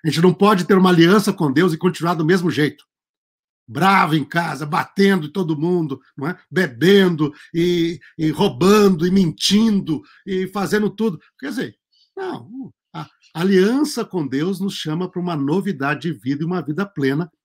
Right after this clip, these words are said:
e a vida plena é a vida onde existem os frutos do Espírito.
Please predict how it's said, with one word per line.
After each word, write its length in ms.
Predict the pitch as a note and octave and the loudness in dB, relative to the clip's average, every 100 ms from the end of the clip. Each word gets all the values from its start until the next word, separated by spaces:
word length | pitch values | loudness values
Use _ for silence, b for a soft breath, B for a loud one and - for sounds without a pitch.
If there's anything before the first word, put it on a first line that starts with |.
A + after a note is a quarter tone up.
| _ | _
e 80 | C3+ | -6
a 80 | C#3+ | -6
vida 360 | - F3 G3 A#3 | -4 -2 -2 -4
plena 440 | - C#3 D#3 F3 - | 0 0 0 -4 -6
é 80 | |
a 100 | E3 | -4
vida 400 | B2 A#2 C3+ D3+ - _ | -4 -2 -4 -4 -10 _
onde 280 | C#3 D3+ D3 | -4 -2 0
existem 460 | C3 F#2+ A#2 - D#3 | 0 -2 -10 -8 -10
os 120 | - | -10
frutos 560 | - - F3 F#3 E3 | -14 -6 -6 -6 -14
do 160 | G#2+ D3+ | -10 -8
Espírito. 380 | F#3 - G#3 | -8 -12 -20